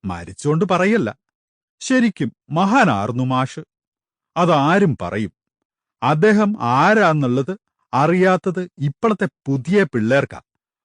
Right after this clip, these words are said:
പഴമക്കാർക്ക് ആരും പറഞ്ഞുകൊടുക്കണ്ട." മഹാനായിരുന്നിട്ടും മൂന്ന് ദിവസവും വെറും നിലത്ത് വിരിച്ച ഒരു പായിലായിരുന്നു അച്ചാച്ചൻ കിടന്നിരുന്നതെന്ന് സുനീഷ് അയാളോട് പറഞ്ഞില്ല.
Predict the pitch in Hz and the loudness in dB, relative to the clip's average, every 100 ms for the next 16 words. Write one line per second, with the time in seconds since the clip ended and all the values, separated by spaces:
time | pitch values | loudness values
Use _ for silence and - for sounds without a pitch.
0 | _ _ 104 104 139 170 202 196 208 151 | _ _ -2 0 2 0 2 2 2 -2
1 | 98 _ _ _ 98 107 127 165 185 120 | -4 _ _ _ -4 0 2 2 2 2
2 | 107 147 202 220 185 104 104 _ _ _ | 2 2 0 0 -2 -4 -8 _ _ _
3 | _ _ _ _ 85 85 80 104 127 135 | _ _ _ _ -4 -2 0 2 2 2
4 | 139 147 151 139 101 117 _ _ _ 143 | 2 0 -2 -2 -4 -6 _ _ _ -2
5 | 185 240 233 135 117 120 139 139 147 - | 0 2 2 0 0 -2 -2 -2 -4 -10
6 | 127 147 165 220 220 175 165 170 147 139 | -4 0 2 2 2 0 -2 -2 -2 -2
7 | 156 135 131 - 101 117 170 135 101 110 | 0 0 0 -2 0 2 2 0 -2 -4
8 | 113 120 - 101 - 123 117 123 - _ | -4 -8 -8 -14 -2 -2 -2 -6 -6 _
9 | _ 131 160 190 123 104 98 95 95 - | _ 0 2 2 0 -2 -2 -4 -4 -10
10 | _ _ _ 110 107 120 - - 85 92 | _ _ _ -4 0 0 -4 -14 -6 -2
11 | 101 117 120 - 73 85 90 | 0 0 -2 -6 -8 -8 -8